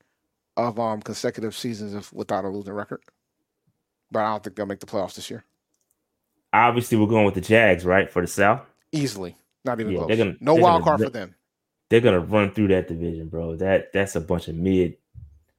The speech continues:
Speaker 2: Um,
Speaker 1: Titans could probably make it interesting, but not enough.
Speaker 2: Nah, definitely not. Yeah, I think, I definitely think, uh,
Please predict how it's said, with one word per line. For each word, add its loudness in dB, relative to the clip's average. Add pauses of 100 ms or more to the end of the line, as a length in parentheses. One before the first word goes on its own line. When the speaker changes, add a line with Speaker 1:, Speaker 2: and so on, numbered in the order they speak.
(120)
Speaker 2:
Um, -6 (540)
Speaker 1:
Titans 2
could -2
probably 2
make 0
it 4
interesting, -2
but -4
not 2
enough. -8 (260)
Speaker 2:
Nah, -6
definitely -2
not. -8 (720)
Yeah, 6
I 6
think, 2
I 6
definitely 2
think, 4
uh, 6